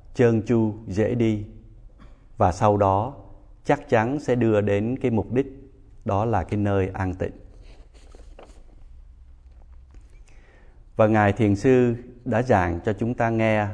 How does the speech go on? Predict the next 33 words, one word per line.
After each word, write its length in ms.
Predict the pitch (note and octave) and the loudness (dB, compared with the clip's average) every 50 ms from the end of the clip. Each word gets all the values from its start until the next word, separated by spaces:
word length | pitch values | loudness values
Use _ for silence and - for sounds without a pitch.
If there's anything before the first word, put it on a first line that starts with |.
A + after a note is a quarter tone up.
| - - - - - - - - - - - - - | -10 -16 -20 -20 -20 -20 -20 -20 -20 -20 -20 -8 -4
và 160 | G#2 F2 F2 | -2 -2 -2
thêm 460 | F#2 - - A2+ A2+ A2 G#2+ G#2+ G#2 | -2 -4 -2 -2 0 0 0 0 -2
một 160 | F#2+ F2 F#2+ - | -4 -4 -4 -4
cái 540 | G2 G2 G2+ G#2+ A2+ A#2 A#2 A#2+ A#2+ A#2 A2+ - - - - | -2 -2 -2 -2 -4 -4 -6 -6 -8 -10 -12 -16 -20 -12 -6
thí 180 | - A#2+ C3 | -2 -2 0
dụ 240 | B2 A#2+ G#2+ F#2 - - - - - - - - - - - - - - - - - - - - - - - - - | 2 2 0 0 0 -4 -12 -20 -20 -20 -20 -20 -20 -20 -20 -20 -20 -20 -20 -20 -20 -20 -20 -20 -20 -20 -20 -10 -4
là 140 | - G#2+ G2+ | -2 -2 0
khi 260 | G2+ - C#3 C3+ C3+ | 2 4 4 4 4
mà 120 | A#2+ A#2 G#2 | 4 4 4
một 280 | G2+ G2+ F#2+ G2 G2+ | 4 2 2 0 0
người 440 | G#2+ G#2 G#2 G#2 G2+ G2 G2 F#2+ F#2+ | 0 2 2 4 4 4 2 2 0
thiền 260 | F#2+ G2+ G2+ F#2+ F2+ | -2 -2 -2 -2 -2
sinh 400 | - - B2+ A#2+ A#2+ A#2+ A#2 A#2+ - - - - | 0 0 0 0 0 -2 -4 -6 -10 -16 -20 -10
hành 240 | - - G#2 F#2+ F#2 | -4 -2 -2 -2 -2
thiền, 460 | F2+ G2+ G#2 G2 G2 F2+ F2+ F2+ F2 - - - - - - - - - - - - - | -2 0 0 0 0 0 -2 -6 -8 -10 -14 -20 -20 -20 -20 -20 -20 -20 -20 -20 -20 -12
khi 200 | - - C#3+ C3+ | -4 0 2 2
mà 140 | B2 A2+ G2+ | 2 2 2
ngồi 520 | G2 G2 G2+ G2+ G2 G2 F#2+ F#2 F2 F2 - - - - - - - - - - - - - - - | 2 4 4 6 6 4 4 2 -2 -6 -10 -14 -20 -20 -20 -20 -20 -20 -20 -20 -20 -20 -20 -14 -6
thì 160 | - G2+ F#2 | -4 -2 -2
theo 260 | - - B2 A#2 A#2 | 0 2 2 4 4
dõi 340 | G2+ A#2 G2+ G2+ G2 B2 C#3+ | 4 2 2 2 2 0 0
những 180 | D3 B2+ A#2 A#2 | 0 0 0 0
cái 100 | D3 C3 | 0 2
đề 160 | A2 G2+ F#2 | 2 2 2
mục, 220 | F#2 G2+ G2+ - - - - - - - - - - - - - - - - | 4 2 0 0 -2 -8 -16 -18 -20 -20 -20 -20 -20 -20 -20 -20 -20 -12 -6
chẳng 200 | - F#2+ E2+ E2+ | -4 -4 -4 -2
hạn 320 | F#2+ G#2+ G#2 G2 - - A2+ | -2 0 0 0 0 0 0
như 220 | A2+ A2+ A2+ G#2+ | 2 2 2 0
cái 140 | - C3 B2+ | 0 0 2
đề 140 | A2+ G2+ F#2+ | 2 4 4
mục 220 | F#2+ G2+ F#2+ G2 - | 2 2 0 -2 -4
phòng 260 | - - F#2+ F2 E2+ | -4 -2 -2 -2 -2
xẹp. 380 | - - F#2+ F2 E2 - - | -2 -2 -2 -2 -2 -4 -8